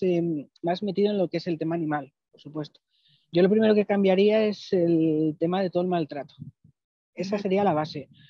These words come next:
Speaker 1: Aunque luego ya lo demás, lo que siempre hemos hablado, el tema de las injusticias sociales, el tema de, por ejemplo, ahora el tema sanitario,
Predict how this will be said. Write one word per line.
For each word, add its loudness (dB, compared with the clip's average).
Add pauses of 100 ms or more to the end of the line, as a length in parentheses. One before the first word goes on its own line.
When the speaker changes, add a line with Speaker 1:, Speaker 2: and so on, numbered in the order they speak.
(160)
Speaker 1:
Aunque 2
luego 4
ya 2
lo 0
demás, -2
lo -4
que -16
siempre -4
hemos -2
hablado, 0
el -6
tema -4
de -2
las -8
injusticias -6
sociales, -2
el -4
tema 0
de, 0
por -4
ejemplo, -4
ahora -4 (420)
el 4
tema 6
sanitario, 2